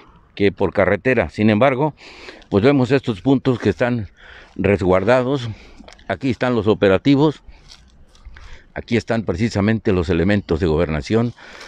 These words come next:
de la Guardia Nacional, elementos del Ejército, elementos también de seguridad pública que se encuentran aquí. Le vamos a seguir informando nosotros de este operativo, eh, gigante, le vamos a llamar gigante porque hay,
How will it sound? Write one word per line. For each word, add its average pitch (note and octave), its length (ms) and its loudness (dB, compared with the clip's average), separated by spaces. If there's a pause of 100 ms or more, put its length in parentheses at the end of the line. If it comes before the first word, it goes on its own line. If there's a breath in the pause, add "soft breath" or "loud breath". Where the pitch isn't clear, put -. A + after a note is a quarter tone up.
(140 loud breath)
de E2 80 -6
la E2+ 80 0
Guardia G2+ 280 0
Nacional, F2+ 500 -4
elementos G2 520 -2
del E2+ 140 0
Ejército, A#2 640 -4 (560 loud breath)
elementos F#2 580 -4
también F#2 440 -4 (240 loud breath)
de E2+ 340 -2
seguridad F2+ 420 -2
pública G#2 540 -2 (420 loud breath)
que F2+ 120 -4
se E2+ 100 -4
encuentran F2 560 -4
aquí. F#2 400 -6 (720 loud breath)
Le C3+ 120 4
vamos G3 300 2
a E3 80 4
seguir D#3+ 240 2
informando D3+ 520 2
nosotros C3+ 720 0
de G2+ 560 4 (140)
este C#3+ 260 2
operativo, C3 720 2 (460 loud breath)
eh, G#2 200 2
gigante, A2+ 560 2
le G#2+ 60 2
vamos C#3 260 2
a A2+ 40 -2
llamar A#2+ 360 0
gigante G#2+ 460 -2
porque G2 280 -2
hay, B2+ 180 0